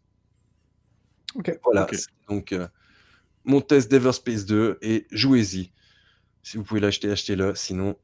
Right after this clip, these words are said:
Speaker 2: essayez-le sur le saint Game Pass. <laughs>
Speaker 3: Merci pour la promo une fois de plus.
Speaker 1: Jouez-y,
Speaker 2: Voilà.
Speaker 1: c'est
Speaker 3: Euh,
Speaker 1: bien.
Speaker 3: yes. Est-ce que on passe au mal aimé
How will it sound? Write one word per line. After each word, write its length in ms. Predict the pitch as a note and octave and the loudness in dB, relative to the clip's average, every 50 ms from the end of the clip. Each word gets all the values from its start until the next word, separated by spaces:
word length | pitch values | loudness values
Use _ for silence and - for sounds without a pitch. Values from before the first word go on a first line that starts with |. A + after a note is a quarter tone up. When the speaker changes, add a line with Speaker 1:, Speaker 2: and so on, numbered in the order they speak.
| _ _ - | _ _ -8
Speaker 2:
essayez-le 600 | G#2 - - A2+ G#2 G2 G2 F#2 F#2 F#2 F2+ D#2+ - _ _ _ _ _ _ _ | -8 -6 -4 -4 -2 0 0 0 2 0 -2 -2 -6 _ _ _ _ _ _ _
sur 200 | _ - - A#2 | _ -8 -6 -4
le 100 | A2+ A#2 | -4 -2
saint 240 | G#2+ - - B2 A#2+ | -2 0 -2 -2 -2
Game 260 | A2 G#2 A#2 A2+ A2 | 0 2 0 0 0
Pass. 520 | - - F#2 E2+ - - - - - - - - _ _ _ _ _ _ - - | 0 0 0 0 0 -6 -8 -8 -12 -14 -18 -20 _ _ _ _ _ _ -8 -8
<laughs> 440 | D3+ - _ _ - - - _ | -8 -8 _ _ -12 -12 -10 _
Speaker 3:
Merci 220 | - B2+ - - A2 | -12 -8 -8 -8 -4
pour 120 | - G#2+ | -2 0
la 100 | G2 F#2+ | 0 0
promo 300 | - - - G2 G2+ A2 | -2 -2 -2 -2 0 0
une 100 | A2+ A2 | -2 -4
fois 160 | G2+ - G2+ | -4 -6 -8
de 40 | F#2 | -8
plus. 460 | - - - G#2 A2 - - - - - - - - - | -8 -10 -10 -10 -10 -10 -12 -16 -16 -20 -20 -20 -18 -16
Speaker 1:
Jouez-y, 120 | A#2+ A2 | -14 -4
Speaker 2:
Voilà. 260 | A2 A#2 A2 G2+ G2+ | 0 2 2 4 2
Speaker 1:
c'est 80 | G#2 G#2 | 4 4
Speaker 3:
Euh, 440 | G#2+ G#2+ G#2 G#2+ G#2+ G#2+ G#2+ G#2+ A2 - _ _ _ _ _ _ _ _ _ _ _ _ _ _ _ _ - | 4 6 6 6 4 4 2 0 -2 -4 _ _ _ _ _ _ _ _ _ _ _ _ _ _ _ _ -10
Speaker 1:
bien. 120 | F#2+ G2+ | -8 -6
Speaker 3:
yes. 400 | G#2 G#2+ - - - - - - - | -6 -6 -8 -8 -10 -10 -10 -8 -4
Est-ce 280 | - B2+ B2+ - - - | -2 -2 -2 -4 -8 -8
que 260 | - E3+ E3+ F3+ F#3 | -2 -2 0 0 2
on 340 | F3 E3 D#3+ D#3 D#3 D3+ D3+ | 0 0 -2 -2 -4 -4 -4
passe 260 | D3 D#3+ D#3 D3+ - - | -4 -4 -4 -4 -2 -2
au 260 | C#3+ C#3 C#3 C#3 C#3 | 0 0 0 0 0
mal 160 | C3+ C3+ C3+ | 0 0 0
aimé 200 | C#3 C#3 F3 B3+ | 0 0 -2 -6